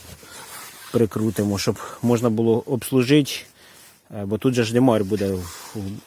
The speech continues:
у нас там парілка, буде димар. Щоб можна було, е, щоб обслужити його, с-, установлювати, щоб можна було туди підлізти, залізти, щоб не попроривати тут пленку, де утеплитель лежить.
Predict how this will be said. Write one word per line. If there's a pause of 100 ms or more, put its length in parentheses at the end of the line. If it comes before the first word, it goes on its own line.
у
нас
там
парілка,
буде
димар.
Щоб
можна
було, (1300)
е, (580)
щоб
обслужити
його,
с-, (240)
установлювати,
щоб
можна
було
туди
підлізти,
залізти, (560)
щоб
не
попроривати
тут
пленку,
де
утеплитель
лежить.